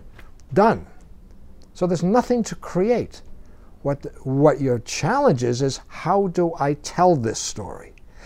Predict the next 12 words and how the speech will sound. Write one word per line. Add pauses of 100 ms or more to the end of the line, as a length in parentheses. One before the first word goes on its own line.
(140)
How
do
I
tell
this
story (160)
openly (540)
and (160)
honestly? (840)
Second
question
is,